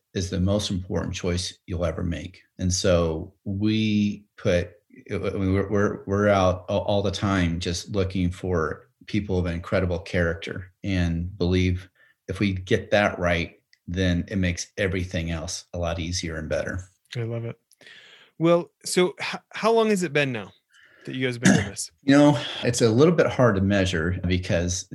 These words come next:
Speaker 1: there was this blend of, of our personal life and professional life. We're not sure when one became the other. But we started off as becoming foster parents in two thousand five. So that was just over fifteen years ago. And,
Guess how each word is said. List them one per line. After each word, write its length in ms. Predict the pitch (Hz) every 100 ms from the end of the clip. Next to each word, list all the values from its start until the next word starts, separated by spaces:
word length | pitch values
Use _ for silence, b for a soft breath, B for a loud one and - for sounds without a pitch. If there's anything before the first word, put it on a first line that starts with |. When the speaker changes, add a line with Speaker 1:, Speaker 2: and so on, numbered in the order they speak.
| -
Speaker 1:
there 380 | - 107 107 104
was 220 | 98 92
this 360 | 98 92 - -
blend 680 | 107 98 98 113 120 113 92
of, 180 | 98 90
of 160 | - 90
our 120 | 82
personal 480 | - 131 123 120 104
life 340 | 95 95 92
and 240 | 87 87
professional 560 | - 87 - 92 92 85
life. 240 | 78 80
We're 80 | 92
not 160 | 98 90
sure 320 | - 90 80
when 280 | 98 90 87
one 180 | 90 92
became 360 | 90 87 87 78
the 160 | 82
other. 380 | 80 78 58 92 B B B B B -
But 440 | 95 95 85 -
we 100 | 107
started 360 | 104 123 117 117
off 380 | 104 101 90 -
as 420 | 101 90 87 87 - -
becoming 300 | - 98 101
foster 360 | 101 87 -
parents 600 | 90 101 82 85 107 - -
in 120 | 92
two 180 | - 92
thousand 400 | 95 87 101 92
five. 340 | 85 78 85
So 140 | - 82
that 180 | 87
was 160 | 82 80
just 220 | - 85
over 220 | 92 82
fifteen 440 | 87 90 90 98 90
years 260 | 87 82
ago. 380 | 87 80 76 113 - _ B B B B -
And, 640 | 98 98 95 92 90 87